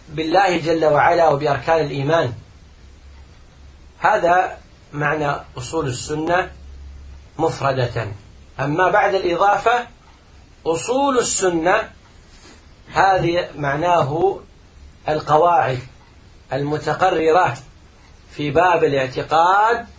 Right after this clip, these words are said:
التي سار عليها النبي، القواعد المتقررة في باب الاعتقاد التي سار عليها النبي صلى الله عليه وسلم وأصحابه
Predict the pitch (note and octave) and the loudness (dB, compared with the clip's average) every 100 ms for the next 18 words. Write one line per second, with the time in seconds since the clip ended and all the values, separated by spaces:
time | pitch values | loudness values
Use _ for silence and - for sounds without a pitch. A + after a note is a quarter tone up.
0 | - - - - C#3+ D3+ D3+ B2+ D3 B2+ | -20 -20 -20 -10 -6 -2 -2 -4 -6 -6
1 | - F#3 F3+ D#3 C3+ D3 D#3+ C3+ C#3+ C3+ | 0 2 4 4 2 2 -2 -2 -6 -6
2 | C3 D#3 D3+ B2 - - - - - - | -4 -6 -8 -12 -20 -20 -20 -20 -20 -20
3 | - - A#2+ B2 C3 D3+ D3 E3 F#3 - | -20 -12 -10 -2 2 4 4 2 0 -4
4 | - - - - - - C3+ C3+ B2+ B2+ | -20 -20 -20 -20 -20 -14 -10 -8 -8 -4
5 | D3 D#3 D#3+ F#3 G#3 G#3 - - - - | -2 0 2 4 2 0 -8 -20 -20 -20
6 | - - - - C3 C3 D#3+ G#3 F#3+ F3+ | -20 -20 -20 -12 -8 0 4 4 2 0
7 | D#3+ D#3 E3 E3+ F#3+ G#3+ A#3+ - - - | 0 -2 -2 2 2 2 0 -4 -16 -20
8 | - - - A#2 C#3 D3+ C#3 F#3 G#3 G3 | -20 -20 -14 -10 -8 -8 -6 2 2 4
9 | D#3+ E3+ E3 D3+ D#3 D3+ D3+ D#3 C3+ B2+ | 2 2 0 -4 -4 -4 -6 -6 -8 -8
10 | C#3 C3+ C#3 C#3+ C3 B2 C#3+ C3+ B2+ E3 | -8 -6 -2 -2 0 -4 -4 -6 -4 -2
11 | F#3+ A3 A3+ - - - - - - - | 0 0 -2 -12 -18 -18 -18 -20 -20 -20
12 | - - C3+ C#3+ - D3+ D3+ C3+ C#3 C#3+ | -18 -4 0 0 -2 0 0 0 -2 0
13 | F3 G3 | 2 2